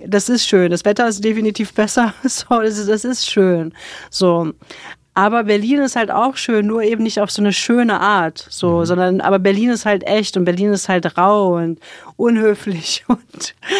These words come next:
Speaker 1: äh, keine Ahnung, mit Gra-, über alles wird mit Graffiti vollgesprüht. Also egal, was du in Berlin siehst, alles ist mit Konf-, äh, mit Graffiti vollgesprüht. Ich will immer Graffiti und Konfetti <laughs> verwechsel ich immer, weil im KitKat auf dem Fußboden liegt immer alles voller Konfetti.
Speaker 2: Mhm.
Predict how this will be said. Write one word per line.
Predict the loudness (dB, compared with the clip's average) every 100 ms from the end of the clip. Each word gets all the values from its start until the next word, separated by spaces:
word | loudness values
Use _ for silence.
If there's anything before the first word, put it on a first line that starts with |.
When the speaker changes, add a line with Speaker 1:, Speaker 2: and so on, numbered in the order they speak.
| 0 -2
Speaker 1:
äh, | 0 2 2 0
keine | 0 -2 0
Ahnung, | 0 0 0
mit | -2
Gra-, | 0 0
über | 2 0 0
alles | 0 0 -2
wird | -4
mit | -2
Graffiti | -2 -2 -2 0 2 2
vollgesprüht. | 2 0 2 -2 -2 0 2 2
Also | 2
egal, | 4 4 4 2 0
was | -2 -2
du | -2
in |
Berlin | -2 -2 -2
siehst, | -2 -2 -2 0
alles | 0 0
ist | 0
mit | -2 0
Konf-, | -2 0 0 2 0 -2 -4 -12 -14 -6
äh, | 0 2
mit | 2 0 0
Graffiti | 0 0 0 2 2 0 -6 _ _ _ _ _ _
vollgesprüht. | 0 0 2 2
Ich | 2 2
will | 4
immer | 4 0
Graffiti | -2 -4 -4 0 0
und | 0
Konfetti | -2 -6 -10 -8 -4
<laughs> |
verwechsel | 0 0 -2 -2 -2
ich |
immer, | 0 0
weil | 2 2
im | 2
KitKat | -2 -2 -4
auf | -2
dem | -2
Fußboden | -2 0 2 2
liegt | 0 0
immer | -2 0
alles | 0 0
voller | 0 -2
Konfetti. | -2 -8 -8 -10 -8
Speaker 2:
Mhm. | -8 -8